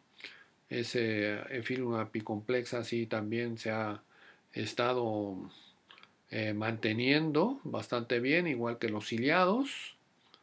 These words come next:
Los opalínidos antes estaban en parte con los ciliados. Y bueno,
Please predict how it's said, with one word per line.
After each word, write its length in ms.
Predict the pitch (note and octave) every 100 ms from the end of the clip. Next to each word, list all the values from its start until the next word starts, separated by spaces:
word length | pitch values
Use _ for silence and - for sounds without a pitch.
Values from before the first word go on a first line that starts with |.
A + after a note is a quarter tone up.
| _ _ _ _ _ _ -
Los 200 | A#2+ A2+
opalínidos 1400 | B2 A2+ A2+ C#3+ F3+ E3 C3 A#2 G2 - - - - -
antes 400 | B2+ A#2 A#2 A#2
estaban 600 | G#2+ - A#2+ B2 A#2+ G#2 - - - - _ _
en 180 | A#2 G#2
parte 400 | G#2 A#2 A#2 A2+
con 160 | A2+ G#2+
los 160 | G2+
ciliados. 840 | A#2 A2+ C#3 E3 E3 A#3+ C4+ - - - - _ _ _ _ _ -
Y 120 | A2
bueno, 280 | A2+ A2